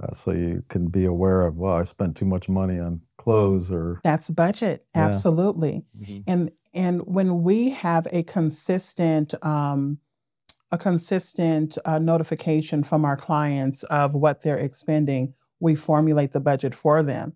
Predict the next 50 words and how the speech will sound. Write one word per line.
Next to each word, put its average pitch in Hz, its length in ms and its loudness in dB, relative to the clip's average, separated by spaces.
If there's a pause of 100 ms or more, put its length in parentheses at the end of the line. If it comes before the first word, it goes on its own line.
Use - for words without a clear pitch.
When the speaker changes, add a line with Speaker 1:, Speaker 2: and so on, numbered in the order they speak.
(160)
Speaker 1:
Mm. 110 240 0
Speaker 2:
And 165 100 6
a 156 60 6
lot 151 280 4
of 185 140 -2
them 156 180 2
learn 151 640 2
that 156 160 0
they've 151 200 2
spent 143 300 0
a 139 80 2
lot 139 240 4
of 175 80 2
money 185 220 2
on 196 140 4
food 160 380 2
throughout 143 280 4
the 151 100 0
year. 143 280 2
Speaker 1:
Yeah. 110 220 6 (600)
Food's 127 220 4
the 113 80 0
biggest 113 340 4
Speaker 2:
<laughs> 104 120 2
Yes. - 0 -
Speaker 1:
expense. 110 580 2
Yeah, 139 240 6
I 139 100 4
guess 147 240 6
you're, 131 280 6
uh, 117 40 0
Speaker 2:
<laughs> - 40 0
Eating 269 300 8
Speaker 1:
you 254 40 6
know, 214 60 4
Speaker 2:
out. 160 320 0
<laughs> 262 60 0
Speaker 1:
yeah, 139 300 6
'cause 123 200 2
you're 127 100 2
not 131 220 4
at 127 120 6
home 127 280 4
much. 101 360 -4
Yeah, 110 420 2 (100)
Speaker 2:
<laughs> 262 100 2
Speaker 1:
with 101 220 -2
some 113 180 0
of 101 140 -2
the, 101 160 0